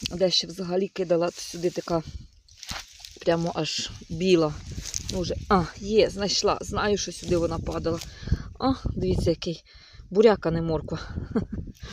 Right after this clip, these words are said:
Так, ну це ця, що була на зиму сіяна. Що стосується тієї, що з весни, то тут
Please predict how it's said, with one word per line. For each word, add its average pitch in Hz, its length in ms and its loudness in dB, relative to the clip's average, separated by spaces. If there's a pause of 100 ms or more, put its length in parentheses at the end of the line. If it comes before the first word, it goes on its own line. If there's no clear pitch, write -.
(1400)
Так, - 380 4
ну 202 140 6
це 233 200 4
ця, 214 220 4
що - 160 4
була 185 260 4
на 180 160 0
зиму 160 360 0 (1300)
сіяна. 180 440 0
Що 240 260 0
стосується - 580 2
тієї, 208 380 8
що 190 240 4 (1300)
з 175 160 2
весни, 214 520 4 (340)
то 180 60 -6
тут - 360 -6